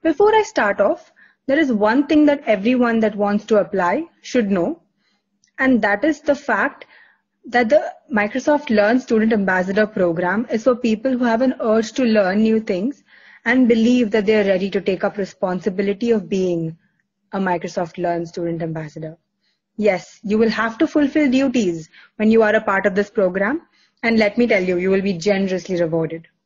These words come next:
Let us now dive right into the benefits that we, that we will achieve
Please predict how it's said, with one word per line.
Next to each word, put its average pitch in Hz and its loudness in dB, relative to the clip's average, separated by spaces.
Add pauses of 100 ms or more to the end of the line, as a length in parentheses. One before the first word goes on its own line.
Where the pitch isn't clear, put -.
(1040)
Let 262 0
us 381 2
now 254 4
dive 226 2 (120)
right 226 0
into 294 4
the 262 2
benefits 208 -2
that 208 0
we, 208 0
that 214 -4
we 214 2
will 233 4
achieve 196 -4